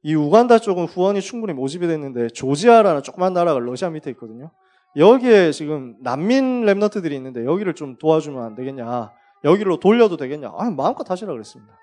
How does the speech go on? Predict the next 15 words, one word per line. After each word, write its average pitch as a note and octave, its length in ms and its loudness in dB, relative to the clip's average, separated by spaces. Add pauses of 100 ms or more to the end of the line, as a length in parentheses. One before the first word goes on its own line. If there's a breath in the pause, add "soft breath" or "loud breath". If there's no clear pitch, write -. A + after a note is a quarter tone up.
(540 soft breath)
아무것도 A3+ 380 2
부담 F#3+ 260 2
가지지 A3 300 0
말고 C3 280 -4
뭐 B2+ 240 -10
편지 F#3 240 -6
쓸 B3 140 -10
필요도 A#3 260 0
없고, C3+ 560 0
예, C#3 120 -8
나는 D3 260 0
혼자서 E3+ 300 -6
계속 B2+ 260 -16
그것만 C#3 260 -6
하겠다고. A#2 420 -16